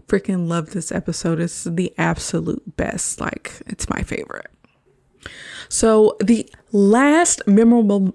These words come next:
episode that we are going to talk about today is another one of my favorites. It's from season four, episode twelve, entitled Heading for Trouble. In this episode, Martin and Gina, who are now a married couple,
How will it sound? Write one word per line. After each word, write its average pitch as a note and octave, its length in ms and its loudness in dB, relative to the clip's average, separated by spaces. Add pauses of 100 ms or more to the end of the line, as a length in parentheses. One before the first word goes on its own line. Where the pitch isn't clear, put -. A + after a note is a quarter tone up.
episode E3 500 2
that E3+ 200 -2
we F3 140 2
are F#3 100 2
going E3 200 -2
to - 100 -6
talk D#3 260 -6
about D#3+ 260 -2
today - 520 -2 (260)
is G3 140 2
another F#3 340 2
one G#3 160 -2
of G#3 80 -4
my F#3+ 160 0
favorites. - 540 -6
It's - 160 -4
from E3 160 -2
season A#3 520 2
four, D#3 540 -2
episode G3+ 480 0
twelve, D#3 380 -2
entitled E3 580 -2 (260)
Heading F#3+ 320 2
for A3 160 2
Trouble. - 520 -4 (200)
In G3+ 180 4
this C4+ 200 4
episode, A3+ 640 0 (120)
Martin A#3 380 2
and A#3 160 4
Gina, E3+ 480 -2
who G3+ 160 2
are F3 140 0
now F3+ 380 2
a B3 80 0
married A3 420 0
couple, F3 580 -2